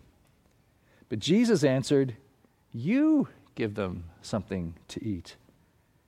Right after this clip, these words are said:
And they said to him, "That would take eight months of man's wages.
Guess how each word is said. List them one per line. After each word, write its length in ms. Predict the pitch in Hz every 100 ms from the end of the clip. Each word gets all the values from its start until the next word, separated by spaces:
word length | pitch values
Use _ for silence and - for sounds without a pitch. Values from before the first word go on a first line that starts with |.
| _ _ _ -
And 80 | 143
they 80 |
said 200 | 156 175
to 80 | 156
him, 280 | 151 147 110
"That 160 | 147 208
would 120 | 254
take 320 | 254 220 - -
eight 240 | 180 214
months 360 | 165 175 180 -
of 140 | 131
man's 320 | 143 147 143
wages. 640 | 127 139 147 117 95 -